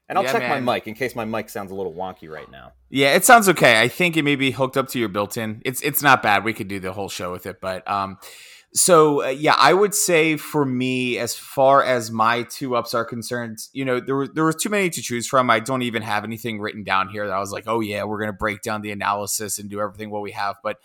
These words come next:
Speaker 2: I just gotta say, man, our defensive line is just so incredibly elite. Watching Joshua Perspiration come back and just get a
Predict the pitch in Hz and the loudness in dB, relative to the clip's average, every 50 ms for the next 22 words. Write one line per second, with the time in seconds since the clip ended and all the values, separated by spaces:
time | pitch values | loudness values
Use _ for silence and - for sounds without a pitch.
0 | - - - - - - - 214 208 208 170 - - 131 120 117 104 - - - | -20 -20 -20 -20 -10 0 2 2 2 2 0 4 6 6 6 6 4 2 0 0
1 | 113 107 107 110 - - 214 233 175 135 131 123 113 - - 120 117 - - 110 | -2 -4 -4 -2 2 2 2 2 2 -2 -4 -4 -4 -2 -2 -2 -2 -2 -4 -6
2 | 95 92 95 98 95 101 98 98 101 107 107 104 104 - - - 123 117 - - | -8 -8 -6 -4 -4 -4 -4 -6 -10 -14 -16 -12 -8 -8 -4 -4 -2 -2 -2 -2
3 | - - - - 208 208 190 127 131 127 113 - - 120 117 113 110 98 110 107 | -2 -2 -2 -2 -2 -2 0 0 -2 -4 -4 -4 -2 -2 -2 -2 -4 -6 -8 -8
4 | 104 104 101 - 104 104 104 104 110 110 110 110 117 - _ _ _ _ _ _ | -8 -8 -8 -8 -8 -10 -8 -8 -6 -4 -4 -4 -6 -8 _ _ _ _ _ _
5 | - 139 156 160 156 - 170 165 151 139 123 127 120 113 120 117 - - 127 113 | 6 6 6 6 6 2 0 0 0 -2 0 4 6 6 6 6 4 0 -2 -2
6 | - - 123 117 - - - 107 107 104 101 - - 110 101 - 113 107 101 95 | -2 -2 -2 -2 -2 -4 -6 -6 -4 -4 -4 -6 -8 -10 -10 -8 -8 -6 -2 0
7 | 101 101 101 101 - 110 107 107 104 - - 120 113 107 110 110 | 0 0 0 -2 -6 -10 -8 -8 -8 -4 -2 -2 -2 0 -2 -4